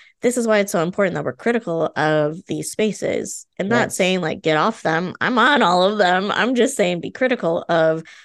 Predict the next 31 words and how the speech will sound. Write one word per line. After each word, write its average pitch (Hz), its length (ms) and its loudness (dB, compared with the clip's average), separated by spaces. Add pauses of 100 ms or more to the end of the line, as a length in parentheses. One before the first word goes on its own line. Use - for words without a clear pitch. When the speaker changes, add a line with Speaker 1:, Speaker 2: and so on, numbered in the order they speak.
Speaker 1:
who 247 200 2
owns 160 500 -2
these 214 240 -2
spaces, 226 680 0 (300)
Speaker 2:
Correct. - 220 -8
Speaker 1:
who's 180 340 2
designing 180 720 0
those 220 240 2
algorithms, 214 960 0
right? 185 460 -2 (420)
Who's 196 300 4
designing 165 440 0
the 156 140 -2
A 135 140 -2
I 190 460 0
that 160 160 0
is 156 420 -4
helping 160 340 -4
evolve 147 460 0
those 220 220 2
algorithms 214 580 0
over - 220 -6
time, 214 560 0
and, 165 100 0
like, 156 320 -2
really 294 240 2
being 240 220 2
aware 170 600 0
of 170 120 0
the 170 80 0
fact 165 400 0